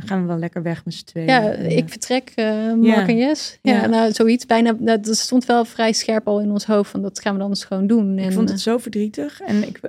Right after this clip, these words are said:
Speaker 1: had er ook zoveel begrip voor. Ik dacht, ik snap zo goed dat jullie dit doen en ik vond het tegelijkertijd zo jammer.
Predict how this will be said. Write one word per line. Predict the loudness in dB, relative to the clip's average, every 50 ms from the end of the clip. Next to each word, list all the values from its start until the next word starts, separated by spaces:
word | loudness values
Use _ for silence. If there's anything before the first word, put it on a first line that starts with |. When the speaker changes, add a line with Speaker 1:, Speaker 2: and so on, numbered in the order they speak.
| -10
Speaker 1:
had | _ -6 -4 -4
er | -2 -2 -2 -4
ook | -4 -6
zoveel | -6 -4 -4 -4 -4 -6
begrip | -6 -6 -6 -6 -6 -8 -8 -8
voor. | -8 -8 -8 -6 -6 -8 -10 _
Ik | _
dacht, | -10 -10 -10 -10 -12
ik | -16 -12
snap | -10 -10 -10 -8
zo | -6 -6 -6 -6
goed | -6 -8 -8
dat | -8 -6 -4
jullie | -4 -4 -4
dit | -4 -6 -6 -4
doen | -2 -2 -2
en | -2 -2
ik | -4 -6
vond | -8 -8 -8 -8
het | -8
tegelijkertijd | -8 -12 -10 -10 -8 -8 -8 -8 -10 -10 -12 -12 -8
zo | -6 -4 -4 -2
jammer. | -2 -2 -2 -2 -2 -2 -2 -4 -6 -10